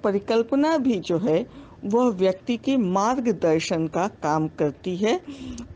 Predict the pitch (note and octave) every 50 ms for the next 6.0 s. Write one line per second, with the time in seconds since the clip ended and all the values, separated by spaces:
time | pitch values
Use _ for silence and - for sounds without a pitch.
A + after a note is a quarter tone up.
0 | - - B3+ C#4 D#4 D#4+ - - - - - A3 F#3+ G3 G3+ - B3 B3+ B3 B3+
1 | C#4+ C#4+ D4 D4+ D#4 D#4+ D#4 - - - B3 A3 G3 F3+ F3 E3 C#3+ C#3 C#3+ C3+
2 | A2 A2+ D3 C#3+ - - D3+ D3 - F#3 F#3 F#3 - A#3 A#3+ - - C#4+ C#4 -
3 | - E4+ E4+ - - - A3+ G3+ F3+ C3+ C#3 - E3 D#3+ D3+ D#3 D3+ D3+ D3+ -
4 | - D3 C#3 C#3 D3+ F#3 G#3 G#3+ - - A#3+ B3 D4 E4 - - - - - -
5 | - - - - B3 C4 C4+ C4 - - G3 F#3 G3+ G#3+ G#3+ - - F#3+ A2+ F#2+